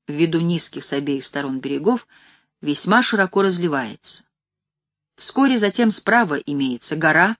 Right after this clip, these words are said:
а под нею река, или, вернее, изливающийся из Волги рукав, который затем, в шестидесяти верстах за Самарою,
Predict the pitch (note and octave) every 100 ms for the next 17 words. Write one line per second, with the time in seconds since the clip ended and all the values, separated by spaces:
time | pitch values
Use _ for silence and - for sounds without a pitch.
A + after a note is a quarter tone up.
0 | _ _ _ - D3 C#3+ D3 A#3 F3+ C#3+
1 | - C3+ C3+ - - G#3+ A3 G3 G3 G3+
2 | G3+ - F3+ E3 E3+ G3 A3 G#3+ - G3+
3 | - F#3+ - F3+ D#3+ F3 F#3 E3 F3+ F3
4 | _ _ _ - F3 F#3+ - B2+ - _
5 | - C#3 C3+ C3+ C#3 - A3 F#3 _ _
6 | _ _ - F#3 F3+ D#3 C#3+ C3+ - C#3+
7 | - - A#2+ B2+ - C3 G3+ G#3+ D3